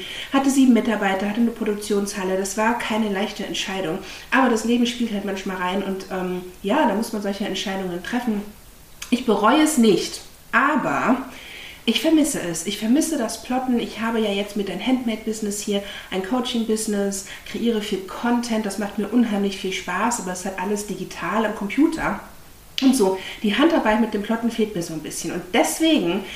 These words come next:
hatte ich zweitausendzweiundzwanzig immer mal wieder das Bedürfnis, nochmal ein Plotter-Business zu starten. Jetzt ist es Ende zweitausendzweiundzwanzig und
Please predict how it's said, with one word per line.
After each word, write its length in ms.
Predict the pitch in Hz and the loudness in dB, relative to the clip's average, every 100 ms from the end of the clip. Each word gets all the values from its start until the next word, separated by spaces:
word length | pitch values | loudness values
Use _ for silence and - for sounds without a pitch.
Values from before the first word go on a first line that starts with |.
| - - | -10 0
hatte 160 | 330 | 2
ich 80 | 330 | 2
zweitausendzweiundzwanzig 1200 | - 262 269 254 233 233 226 226 233 226 196 - - | 0 0 2 2 0 0 0 -2 -2 -2 -6 -10 4
immer 220 | 247 294 | 8 8
mal 200 | 294 269 | 8 4
wieder 120 | 262 | 2
das 180 | 233 - | 0 -2
Bedürfnis, 760 | 202 - 220 240 233 185 196 214 | -8 0 2 4 2 -2 -2 0
nochmal 300 | 233 262 262 | 0 0 0
ein 120 | 233 | -2
Plotter-Business 680 | - 226 190 - - - - | -2 -4 -4 -6 -10 -12 -10
zu 100 | - | -10
starten. 440 | - - - - - - - - - - 208 | -8 -10 -12 -12 -14 -16 -14 -14 -14 -14 -4
Jetzt 140 | 233 - | -2 0
ist 80 | |
es 80 | 294 | 0
Ende 280 | - 294 302 | 2 4 4
zweitausendzweiundzwanzig 1300 | 277 269 269 262 247 247 247 240 233 233 233 220 - | 2 0 0 0 -2 0 0 0 0 0 0 -6 -4
und 280 | 202 190 - | -2 -2 -4